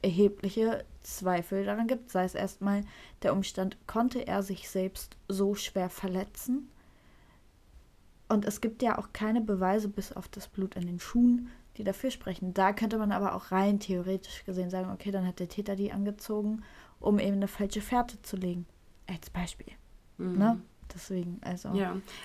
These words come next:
Speaker 2: aber denkst du jetzt nur so vom Gefühl her, er könnte es gewesen sein?
Speaker 1: Nee.
Speaker 2: Nee?
Speaker 1: Irgendwie, irgendwie
Speaker 2: Ich schon.
Speaker 1: nicht. Echt?
Speaker 2: Mhm. Ja.
Speaker 1: Ich irgendwie nicht. Also, w-, mal von den Schuhen und so jetzt abgesehen, einfach die Schwere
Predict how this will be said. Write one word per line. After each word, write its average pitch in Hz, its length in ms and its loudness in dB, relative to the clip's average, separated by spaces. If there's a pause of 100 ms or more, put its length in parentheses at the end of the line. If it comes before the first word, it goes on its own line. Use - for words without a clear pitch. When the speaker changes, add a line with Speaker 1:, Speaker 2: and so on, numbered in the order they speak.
Speaker 2:
aber 202 200 6
denkst 226 420 4
du 294 200 0
jetzt 220 260 2
nur 220 120 6
so 214 80 4
vom 202 200 0
Gefühl 240 360 0
her, 247 160 2
er 165 100 2
könnte 208 240 0
es - 80 -12
gewesen 190 380 2
sein? 311 240 0 (100)
Speaker 1:
Nee. 175 460 -2 (200)
Speaker 2:
Nee? 254 240 4 (280)
Speaker 1:
Irgendwie, 202 580 2 (260)
irgendwie 208 140 4
Speaker 2:
Ich 196 160 2
schon. 190 220 6
Speaker 1:
nicht. 180 440 -2
Echt? 240 360 0
Speaker 2:
Mhm. 247 340 6 (500)
Ja. 240 300 4
Speaker 1:
Ich 214 180 -4
irgendwie 202 400 4
nicht. 190 280 -4
Also, 202 300 4 (580)
w-, 202 200 -6 (540)
mal 180 160 2
von 180 180 -4
den 180 100 -4
Schuhen 214 320 4
und 185 160 -2
so 185 80 -4
jetzt 180 200 -4
abgesehen, 190 440 -2
einfach 180 260 -8
die 180 180 -4
Schwere 196 640 2